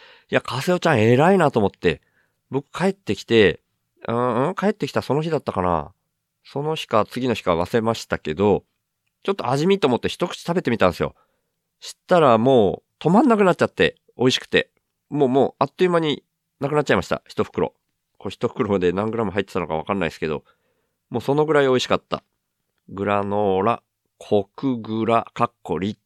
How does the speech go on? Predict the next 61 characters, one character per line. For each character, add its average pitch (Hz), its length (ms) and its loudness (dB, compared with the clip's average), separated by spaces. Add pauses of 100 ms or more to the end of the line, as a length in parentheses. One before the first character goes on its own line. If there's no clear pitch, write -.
チ 135 140 -2
っ - 60 -4
て - 180 -20
書 85 60 -8
い 78 60 -10
て - 80 -16
ま 71 80 -16
す - 120 -12
ね。 110 320 0 (760)
い 104 60 -4
や 113 240 2
ー、 - 20 2
マ 120 120 4
イ 117 40 2
さ 113 100 -2
ん 104 40 0
も 95 40 -2
本 151 200 0 (100)
当 156 80 2
に 143 60 0
こ 139 100 2
れ 123 80 6
美 117 80 4
味 131 80 4
し - 180 -6
か 120 120 -8
っ - 20 -18
た - 180 -6
で 87 60 -8
す。 - 180 -14
あ 98 60 -8
り 113 60 0
が 107 80 2
と 104 80 -2
う 95 40 0
ご - 20 -4
ざ 101 80 0
い 101 40 2
ま 101 120 2
す。 - 160 -14 (460)
ま 90 220 -12
た 110 160 -2
こ 110 100 -2
れ 104 100 0
食 101 120 -8
べ 104 80 -2
た 117 120 2
い 107 80 2
な 95 680 2
ー - 20 0
と - 100 -8
か - 80 -8
ね。 98 220 -4 (840)
<laughs> - 840 -14
思 107 160 -8
っ - 40 -12
て - 140 -6
ま 87 100 -4
す - 100 -16
け 87 100 -6
ど。 113 360 2